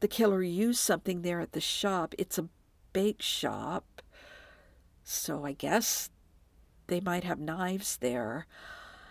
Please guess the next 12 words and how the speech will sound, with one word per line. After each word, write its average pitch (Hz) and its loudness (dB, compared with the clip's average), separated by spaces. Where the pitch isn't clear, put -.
Again, 247 6
all 226 6
this - 2
is - 4
speculation 214 2
because 185 4
the 185 6
police 196 4
won't 180 4
even 165 0
say 202 2
anything 165 0